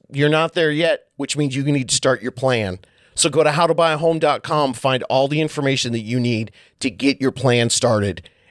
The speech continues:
And look, if you've been listening for a while and you haven't reached out, go to that website and hit Ask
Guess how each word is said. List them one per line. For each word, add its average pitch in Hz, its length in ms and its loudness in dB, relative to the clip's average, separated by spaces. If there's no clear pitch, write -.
And 147 160 4
look, 143 300 4
if 127 140 0
you've 139 140 0
been 147 120 4
listening 147 320 0
for 147 160 2
a 135 60 4
while 131 400 2
and 131 100 -6
you 107 60 -6
haven't 123 340 -2
reached 127 300 -2
out, 123 280 0
go 208 160 4
to 190 80 0
that 143 220 2
website 113 460 0
and 113 80 -8
hit 123 240 -4
Ask 110 340 -2